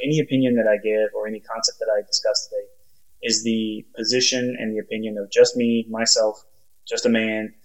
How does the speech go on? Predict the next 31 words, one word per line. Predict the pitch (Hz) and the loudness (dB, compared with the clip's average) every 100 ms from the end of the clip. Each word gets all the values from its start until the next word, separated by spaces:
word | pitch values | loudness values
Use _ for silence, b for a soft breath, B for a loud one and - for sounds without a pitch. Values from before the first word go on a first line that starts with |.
| - - - | -20 -20 -18
who | 117 110 110 110 | -6 -2 0 -2
has | 107 110 107 | 0 0 2
a | |
bachelor's | 110 107 - 110 | 4 2 2 -4
degree | 113 110 110 | -4 -4 -6
in | 101 | -2
political | 113 - | -4 -2
science | - 139 139 131 120 107 | -4 0 2 2 0 -2
and | 104 | -6
a | 107 | -6
master's | 107 - - | -8 -10 -16
degree | - 107 104 | -20 -16 -12
in | 104 | -2
leadership | 113 107 110 101 | -2 0 -6 -8
and | 104 | -8
organizational | 107 101 104 - 107 | -8 -6 -8 -6 -6
management | 110 107 107 101 | -6 -6 -12 -14
and | 104 | -6
has | 104 | -4
spent | - 113 | -2 -2
my | 110 104 | -4 0
whole | 113 | 4
life | 117 113 - | 6 4 2
looking | 117 113 107 | -10 -10 -10
at | 107 - - - - - | -10 -14 -20 -20 -12 2
government | 120 127 117 | 4 4 4
structures | 131 117 - 117 110 | 4 4 2 0 0
and | 104 | -2
social | - 123 123 | 2 2 2
contracts | - 110 113 110 - | -4 -8 -6 -6 -6
and | - | -10